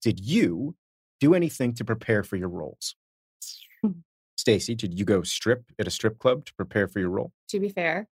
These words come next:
Speaker 2: yes, I did. When <laughs> the show Got Me Lessons,
Speaker 1: I didn't
Speaker 2: when
Speaker 1: know
Speaker 2: we
Speaker 1: this.
Speaker 2: started actually shooting a lot in the, in the landing strip,
Speaker 1: Mm-hmm.
Speaker 2: I'm gonna save that story for later. I have a story about the first time I ever had to dance on the show, but when we get to that episode, I'll tell that story. But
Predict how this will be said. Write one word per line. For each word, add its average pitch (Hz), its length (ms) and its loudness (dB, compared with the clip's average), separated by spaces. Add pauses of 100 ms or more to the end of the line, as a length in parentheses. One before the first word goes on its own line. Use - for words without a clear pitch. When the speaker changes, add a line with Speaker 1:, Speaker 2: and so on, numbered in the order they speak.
(200)
Speaker 2:
yes, 170 200 -6
I 185 40 -2
did. 180 220 0 (400)
When 240 640 6
<laughs> 247 180 8
the 269 240 8
show 226 320 4
Got 202 260 4
Me 208 180 -2
Lessons, 175 560 -2
Speaker 1:
I 113 120 4
didn't 214 180 4
Speaker 2:
when 240 80 10
Speaker 1:
know 226 80 10
Speaker 2:
we 226 80 8
Speaker 1:
this. - 80 2
Speaker 2:
started 214 300 4
actually 202 380 2
shooting 202 360 2
a 190 60 2
lot 185 260 2 (160)
in 208 460 2 (160)
the, 180 920 -2 (320)
in 208 120 4
the 196 80 6
landing 208 480 4
strip, 165 520 0
Speaker 1:
Mm-hmm. 101 360 -2 (680)
Speaker 2:
I'm 220 120 2
gonna 247 140 4
save 226 180 -2
that 214 160 -2
story 196 260 2
for 190 160 -4
later. 165 300 2
I 180 120 2
have 202 120 4
a 220 60 2
story 202 240 2
about 185 160 2
the 185 80 0
first 170 260 -4
time 175 160 0
I 170 60 -2
ever 165 180 -4
had 170 140 -4
to 165 60 -10
dance 160 200 -2
on 165 100 -4
the 170 60 -2
show, 175 220 -2
but 165 120 -4
when 202 140 4
we 220 80 6
get 202 160 4
to 220 100 -2
that 175 140 2
episode, 180 320 0
I'll 180 100 2
tell 190 140 2
that 170 160 0
story. 180 300 4
But 185 300 4